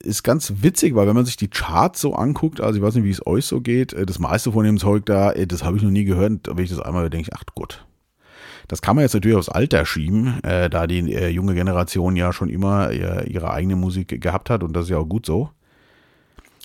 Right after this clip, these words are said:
Aber was auffällig ist, finde ich zumindest, ich kenne sehr viel junge Leute, ich sag jetzt mal Teenies, so zwischen,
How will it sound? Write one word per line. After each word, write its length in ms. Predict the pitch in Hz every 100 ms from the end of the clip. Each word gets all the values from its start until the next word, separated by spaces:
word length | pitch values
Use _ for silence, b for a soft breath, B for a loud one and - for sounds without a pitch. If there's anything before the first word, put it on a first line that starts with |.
| -
Aber 260 | 202 202
was 280 | 190 - -
auffällig 640 | 185 233 - 90 82 82
ist, 300 | - 117 -
finde 220 | - 95 -
ich 120 | -
zumindest, 540 | 90 82 82 92 -
ich 160 | - -
kenne 260 | 120 147
sehr 300 | 120 110 156
viel 240 | 160 147 110
junge 280 | 117 180 123
Leute, 360 | 82 90 85
ich 120 | 90
sag 140 | 95 95
jetzt 140 | 101
mal 100 | 87
Teenies, 640 | - 143 123 113 135 - -
so 260 | 80 85
zwischen, 520 | 85 90 92 95 85